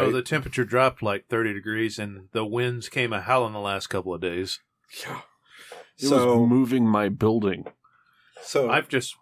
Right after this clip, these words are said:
Speaker 1: gave up
Speaker 2: Yeah.
Speaker 1: on putting the umbrella in a, stacked in a corner 'cause it keeps blowing out in the yard. I just
Speaker 3: Mm-hmm.
Speaker 1: left it there.
Speaker 3: Yep.
Speaker 2: So the, uh, so my Monday was typical Monday, but I took Tuesday off and I took Thursday off. So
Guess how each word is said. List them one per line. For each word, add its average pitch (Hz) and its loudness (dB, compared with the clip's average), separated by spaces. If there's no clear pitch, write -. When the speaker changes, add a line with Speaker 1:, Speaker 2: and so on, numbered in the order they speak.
Speaker 1:
gave 120 2
up 123 2
Speaker 2:
Yeah. 95 -2
Speaker 1:
on 113 0
putting 123 0
the 107 -8
umbrella 107 -2
in 104 -8
a, 98 -6
stacked - -2
in 101 -6
a 95 -10
corner 107 -6
'cause 104 -10
it - -16
keeps 110 -12
blowing 98 -6
out 98 -10
in 90 -18
the 90 -12
yard. 95 0
I 117 2
just 120 0
Speaker 3:
Mm-hmm. 120 -2
Speaker 1:
left - -12
it 92 -16
there. 87 -12
Speaker 3:
Yep. 113 0
Speaker 2:
So 113 0
the, 110 2
uh, 90 0
so 131 0
my 120 2
Monday 151 2
was 131 0
typical 117 0
Monday, 107 2
but 101 0
I 117 2
took 143 -2
Tuesday 127 0
off 107 2
and 98 -2
I 90 -4
took - -4
Thursday 90 0
off. 73 -4
So 87 0